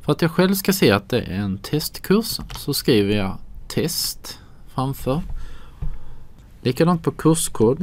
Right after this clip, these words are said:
Jag kan till exempel skriva test och sen den riktiga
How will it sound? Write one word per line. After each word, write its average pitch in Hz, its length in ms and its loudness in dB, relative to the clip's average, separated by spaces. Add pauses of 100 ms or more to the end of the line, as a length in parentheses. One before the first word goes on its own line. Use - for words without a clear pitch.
Jag 127 80 0
kan 120 160 -2
till 120 220 0
exempel 110 400 0
skriva 104 340 -2
test - 680 -4 (920)
och 139 100 -2
sen 123 220 4
den 113 180 4
riktiga 104 680 0